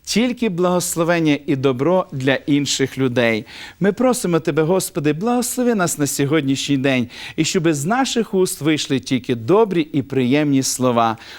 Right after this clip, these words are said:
Молимось в ім'я Ісуса Христа. Амінь.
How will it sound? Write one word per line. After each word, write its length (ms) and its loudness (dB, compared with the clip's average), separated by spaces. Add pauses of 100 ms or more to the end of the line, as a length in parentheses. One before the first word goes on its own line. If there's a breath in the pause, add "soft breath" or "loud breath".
Молимось 600 2
в 80 -4
ім'я 280 2
Ісуса 640 -2
Христа. 580 0 (160)
Амінь. 1080 0